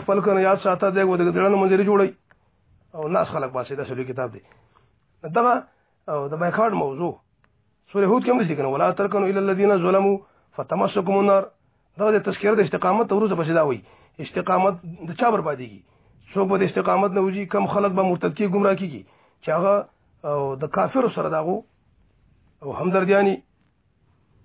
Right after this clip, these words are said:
ظالم ته یې رکونې، د هغو په شان خوراک، د هغو په شان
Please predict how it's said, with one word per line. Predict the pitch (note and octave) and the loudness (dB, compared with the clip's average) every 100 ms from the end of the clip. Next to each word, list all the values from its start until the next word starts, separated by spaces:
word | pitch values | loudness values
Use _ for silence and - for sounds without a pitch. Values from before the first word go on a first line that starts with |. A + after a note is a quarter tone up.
| _ _ _ _ _ _ _ _ _ _ _ _ _ _ _ _ _ _ _ _ _ _ C#3 B2 | _ _ _ _ _ _ _ _ _ _ _ _ _ _ _ _ _ _ _ _ _ _ -14 -4
ظالم | D#3 G3+ A#3 | 0 2 2
ته | E3 | 2
یې | D3 | -2
رکونې، | C3 C#3 A2 | -2 -6 -4
د | |
هغو | A#2+ F3+ | -2 0
په | F#3 | 2
شان | F#3+ F3+ | 2 2
خوراک، | F#3 F#3+ F#3 | 2 2 0
د | |
هغو | D#3 E3+ | -4 -2
په | |
شان | F#3 | -2